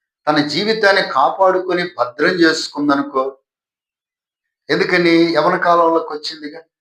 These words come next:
ఇంకా వివాహపు వయసు రాలా, కానీ యవన కాలంలోకి వచ్చింది.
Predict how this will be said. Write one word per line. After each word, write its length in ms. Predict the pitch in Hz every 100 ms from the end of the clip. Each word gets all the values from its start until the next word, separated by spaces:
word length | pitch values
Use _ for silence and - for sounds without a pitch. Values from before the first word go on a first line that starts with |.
| _
ఇంకా 380 | 127 156 139 -
వివాహపు 520 | 123 127 143 151 147 127
వయసు 300 | 139 - 131
రాలా, 260 | 123 131
కానీ 220 | - 190 190
యవన 200 | 202 208
కాలంలోకి 540 | 190 185 180 175 147
వచ్చింది. 340 | 131 - -